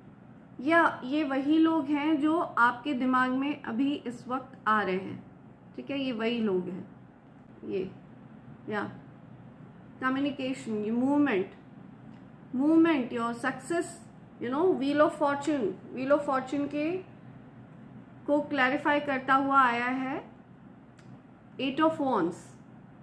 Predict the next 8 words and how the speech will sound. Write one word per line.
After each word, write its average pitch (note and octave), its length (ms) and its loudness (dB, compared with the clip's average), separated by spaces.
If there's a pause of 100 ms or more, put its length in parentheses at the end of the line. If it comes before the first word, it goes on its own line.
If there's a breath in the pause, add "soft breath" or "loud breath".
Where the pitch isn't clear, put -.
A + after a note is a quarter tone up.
(560)
Eight C4+ 200 -4
of E4 200 -2
Wands C4 460 2
clarify C#4+ 460 -2
करते C4+ 340 -6
हुए B3+ 180 -2
आया G3+ 280 2
है F#3 180 -8